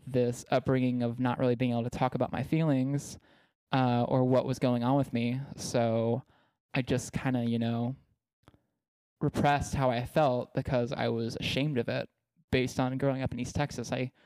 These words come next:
had this intern-, I had this homophobia basically and transphobia, like, ingrained in me growing up where I grew up to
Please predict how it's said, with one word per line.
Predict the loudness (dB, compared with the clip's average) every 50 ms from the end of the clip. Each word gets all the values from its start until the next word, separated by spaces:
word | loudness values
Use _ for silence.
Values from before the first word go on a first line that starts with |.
| _ _ _ _ _ _ _
had | -8 -2 0 0 0 2
this | 0 0 -2 -2 -8 _ _ _ _ -2
intern-, | 0 0 0 0 -4 -2 -2 -2 2 2
I | 2
had | 2 2
this | 2 0 0
homophobia | 2 2 2 2 2 4 4 4 4 4 4 2 2
basically | 2 0 0 -2 -4 -2 -2 0 0 0 0 -2 -4 _ _ _ _ _ _ _ _ _ _ _ _ _ -2
and | 0 0 0
transphobia, | 2 2 2 2 0 0 0 0 2 2 0 0 -2 _ _ _ _ _ _ -4
like, | -2 -2 -2 0 0
ingrained | -2 -2 -2 -2 -2 0 0 0 0 0
in | -2 -2 -2
me | -2 -2 -2 -4 -4 -8 -8 -2
growing | 0 0 2 2 0 0
up | -2 -2 -2
where | -2 -2
I | -2 -4
grew | -4 -2 -2
up | -2 -2 -2 -4 -6 -8 -8 -8 -10 _ _ _ _ _ _ _ _ _ _ _ _ _ -8
to | -4 -2 0 2 2 2 2 2 2 0 0 -2